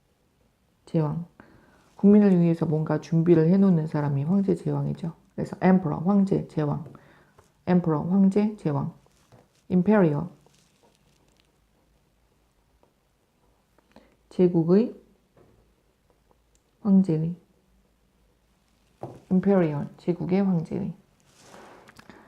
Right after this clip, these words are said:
Orient. 동양, 향하게 하다, 적응시키다. prepare, 준비하다, 대비하다. apparatus, 기구, 기계,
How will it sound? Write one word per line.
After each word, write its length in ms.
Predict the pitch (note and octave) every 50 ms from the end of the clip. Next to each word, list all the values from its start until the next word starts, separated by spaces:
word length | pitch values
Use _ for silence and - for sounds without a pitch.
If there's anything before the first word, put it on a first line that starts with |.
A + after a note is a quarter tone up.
| _ _ _ _ _
Orient. 600 | - G3 G3+ G#3 F#3+ E3 D#3 D#3+ - - D#3+ - F3+ - _ _ _ _ _ _ - _ _ _ _ -
동양, 580 | - F3+ F3+ F3 D#3+ D#3 E3+ G#3 C4+ E4 - - _ _ _ _ _ _ _ _ _
향하게 360 | - A3+ A3+ A3+ A3+ A3 G#3+
하다, 480 | F3+ E3+ E3 - F#3+ A3 B3+ F4 - - - _ _ _ _ _ _ _ _ _ _ _ _ _
적응시키다. 720 | - F3+ E3+ E3+ E3 D#3 - - - - - - - - - - - - - - - -
prepare, 460 | - - G3+ G3+ - G3 F3 D3 D3+ - - - - _
준비하다, 580 | _ - F#3 F3+ F3 F3+ F3 E3 E3+ F3 F#3 G3
대비하다. 560 | - E3 D#3 - D#3+ D3+ D#3 - - F3+ F3+ - - - _ - -
apparatus, 800 | F3+ - G3+ G3+ F#3 F3+ F3+ - D3 C#3+ - - C#3+ D#3 D#3+ -
기구, 420 | - - - E3 - F#3+ G#3 G#3 G#3
기계, 580 | - - D3 - - G3 A3 C4 C#4+ - -